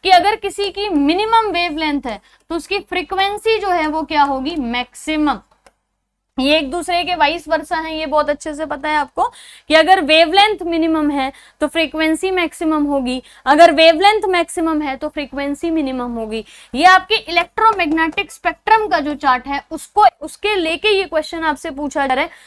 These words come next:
उसको लेके। तो अब आप ये बताओ इस क्वेश्चन में आपके पास आंसर क्या होगा? गामा रेज आप लिखेंगे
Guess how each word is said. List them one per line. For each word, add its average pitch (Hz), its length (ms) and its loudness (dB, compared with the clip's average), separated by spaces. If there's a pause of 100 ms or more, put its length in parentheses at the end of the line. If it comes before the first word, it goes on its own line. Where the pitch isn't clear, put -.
(140)
उसको 311 280 0
लेके। 254 320 0 (240)
तो 311 60 8
अब 320 120 8
आप 370 200 8
ये 392 120 2
बताओ 233 320 0
इस 302 180 -6
क्वेश्चन 403 380 0
में 415 120 -2
आपके 381 300 2
पास 359 260 0
आंसर 320 340 -2
क्या 311 180 0
होगा? 247 360 2
गामा 285 360 4
रेज 370 240 2
आप 349 200 4
लिखेंगे 294 580 -2